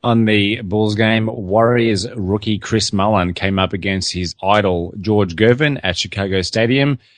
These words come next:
and the head-to-head battle ended in the Bulls' one thirty-five to one oh eight rout and thirty-two points f-, from the Iceman. Gervin's twelve first quarter points were matched by Golden State's high man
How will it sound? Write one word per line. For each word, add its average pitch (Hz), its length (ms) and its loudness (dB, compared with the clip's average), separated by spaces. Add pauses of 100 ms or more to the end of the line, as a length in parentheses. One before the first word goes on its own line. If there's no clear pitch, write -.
(160)
and 95 240 0
the 101 220 2
head-to-head 123 760 -2
battle 147 460 2 (160)
ended 107 220 0
in 104 200 2
the 104 60 2
Bulls' 104 480 4
one 107 240 2
thirty-five 101 600 0
to 101 120 -4
one 98 440 -2 (100)
oh 95 280 -2
eight 95 280 -2
rout 117 460 0 (260)
and 95 380 -2
thirty-two 110 680 2
points 120 420 0
f-, - 160 -16
from 101 140 -2
the 101 160 0
Iceman. 98 640 0 (240)
Gervin's 113 640 4
twelve 113 640 2
first 110 320 -2
quarter 104 260 0
points 107 480 -2
were 101 160 2
matched 104 340 -2
by 101 200 0
Golden 104 340 2
State's 107 420 -2
high 101 320 0
man 107 600 -2